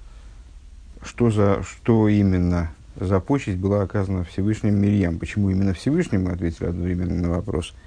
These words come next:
И, э, в чем заключалась почесть? Потому что, на первый взгляд, нам показалось, что, э, в том, что евреи дождались Мирьям, не стали ее оставлять там, значит,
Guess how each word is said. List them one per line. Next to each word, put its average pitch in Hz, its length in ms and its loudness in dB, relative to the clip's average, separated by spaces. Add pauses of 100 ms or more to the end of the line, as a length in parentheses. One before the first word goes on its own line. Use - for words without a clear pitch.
(460)
И, 98 420 4
э, 92 560 0
в - 140 -14
чем 104 160 4
заключалась 95 400 4
почесть? - 600 -2 (360)
Потому 92 300 -2
что, 90 200 -2
на 90 200 0
первый 101 240 2
взгляд, 95 260 0
нам 90 100 -2
показалось, 95 440 0
что, 90 260 -4 (600)
э, 87 360 0
в 80 120 -8
том, 95 160 0
что - 160 -2
евреи 90 340 2
дождались 90 500 0
Мирьям, 127 360 2
не 113 80 -2
стали 87 260 -2
ее 90 140 0
оставлять 90 440 0
там, 80 140 -6
значит, 80 240 -8